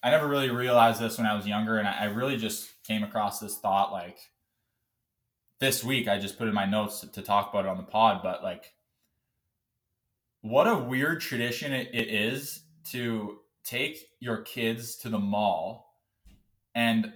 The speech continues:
have some old fucking guy dressed up in a Santa costume pick your kids up and put 'em on his lap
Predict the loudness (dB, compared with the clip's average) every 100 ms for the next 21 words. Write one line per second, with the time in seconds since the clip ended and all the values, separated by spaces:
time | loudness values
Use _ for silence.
0 | -16 _ _ _ _ -6 2 4 4 0
1 | -2 0 0 -2 -6 -4 0 0 -2 -6
2 | -10 -2 0 0 -2 -6 2 4 4 4
3 | 0 -2 2 2 2 2 2 2 -2 -2
4 | 0 -4 -2 0 0 -2 -4 -2 -4 -4
5 | -8 -8 -8 -10 -16 _ _ _ -2 -2
6 | 0 0 0 0 -2 2 2 2 0 -12
7 | _ _ _ _ -6 0 0 0 -6 _
8 | -2 2 4 6 6 4 -2 -12 _ _
9 | _ _ _ -10 -6 -6 0 2 2 -2
10 | -10